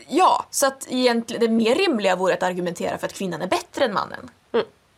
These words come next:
Speaker 2: Och att
Speaker 1: Mm.
Speaker 2: kvinnan borde stå över mannen för att hon skapades sist.
Speaker 1: Precis.
Speaker 2: Alltså för att människan skapades sist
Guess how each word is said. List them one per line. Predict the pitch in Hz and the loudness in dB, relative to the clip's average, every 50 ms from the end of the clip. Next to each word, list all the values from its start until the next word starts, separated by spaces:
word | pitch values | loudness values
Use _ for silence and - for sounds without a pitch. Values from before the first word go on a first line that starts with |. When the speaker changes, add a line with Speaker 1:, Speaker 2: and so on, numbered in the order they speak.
| _ _ _ | _ _ _
Speaker 2:
Och | - 190 | 2 2
att | 185 226 | 2 2
Speaker 1:
Mm. | - | -2
Speaker 2:
kvinnan | - - 175 165 170 196 254 | -6 -4 -2 0 0 0 2
borde | 254 285 233 - | 2 0 -2 -2
stå | 175 - - 160 | -2 -2 0 0
över | 156 156 160 | 0 0 0
mannen | 156 151 147 143 151 | -2 0 -2 -2 -4
för | - - | -6 -8
att | - - | -8 -6
hon | 160 160 | -6 -6
skapades | 160 - - - - - - - | -4 -8 -8 -8 -8 -10 -10 -8
sist. | - 262 254 - - - - | -8 -8 -8 -8 -14 -14 -8
Speaker 1:
Precis. | - 311 - 480 539 - - | -6 0 2 2 2 2 0
Speaker 2:
Alltså | 220 - 220 | 0 0 2
för | 202 208 | 0 0
att | - - _ - - _ | -2 -2 _ -20 -8 _
människan | 196 196 196 202 190 180 175 185 214 254 254 - 269 240 240 | 0 2 4 4 4 4 4 4 4 4 4 4 2 2 2
skapades | 233 - - 196 175 - _ 143 151 - 160 - - - - | 0 0 0 0 0 0 _ -4 -2 -2 -2 -4 -6 -10 -8
sist | - - - - 135 - - - - - - | -8 -6 -6 -6 -6 -8 -8 -10 -10 -12 -14